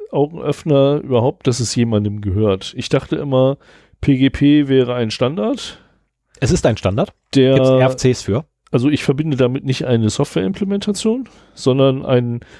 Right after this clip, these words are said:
Speaker 1: quasi einen Standard, äh, weil ich hab P G P an sich nie benutzt,
Speaker 2: Mhm.
Speaker 1: weil es halt Alternativen gibt, die eben frei sind.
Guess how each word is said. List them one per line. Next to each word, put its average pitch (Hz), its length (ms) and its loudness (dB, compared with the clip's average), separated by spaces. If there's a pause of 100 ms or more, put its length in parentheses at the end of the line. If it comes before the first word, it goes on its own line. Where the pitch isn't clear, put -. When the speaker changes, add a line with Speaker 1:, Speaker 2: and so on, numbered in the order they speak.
(160)
Speaker 1:
quasi 101 300 2
einen 98 180 0
Standard, 190 720 -2 (1700)
äh, 143 60 4
weil 123 840 2
ich - 100 -2
hab 131 120 -4
P 139 140 2
G 131 100 2
P 131 420 2 (520)
an 117 140 0
sich 131 360 -2 (120)
nie 135 420 -2
benutzt, 135 680 0 (340)
Speaker 2:
Mhm. 104 320 -6
Speaker 1:
weil 117 100 2
es 120 120 -2
halt 123 540 0 (640)
Alternativen 131 640 0
gibt, - 560 -8
die 123 480 -2
eben 127 600 -2
frei 107 300 2
sind. 101 420 -6